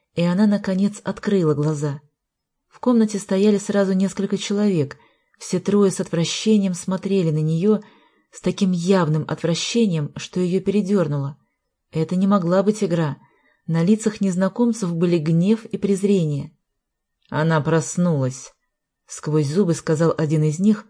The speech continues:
в форме капитана милиции. «Товарищ подполковник, она проснулась». Марина подняла голову, пытаясь понять, что происходит.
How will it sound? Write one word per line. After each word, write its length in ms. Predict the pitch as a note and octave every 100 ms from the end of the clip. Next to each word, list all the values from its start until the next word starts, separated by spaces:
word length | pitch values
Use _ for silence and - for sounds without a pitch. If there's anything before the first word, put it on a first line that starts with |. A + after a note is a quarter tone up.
| _
в 120 | -
форме 260 | F3+ E3+
капитана 440 | D#3+ D#3 D#3+ E3+ D#3+
милиции. 680 | E3 F3+ D3 - D3 C#3+ _ _ _ _ _ _ _
«Товарищ 520 | - D3+ F3 F3 D3+
подполковник, 840 | - C#3+ D3+ D3+ D3 D3+ C#3 C3+ F#3
она 180 | F#3+
проснулась». 800 | G3 A3 G#3 - D#3+ B2+ C3 - _ _ _ _ _ _ _ _ -
Марина 340 | E3 G3 A3
подняла 440 | G3+ F3+ F3 F3+ F3
голову, 400 | F3 A3+ G3+ E3+
пытаясь 400 | E3+ E3+ F3+ F3
понять, 360 | - F3 G3+
что 220 | G#3 - F3+
происходит. 680 | F3 F3 - - D3 C3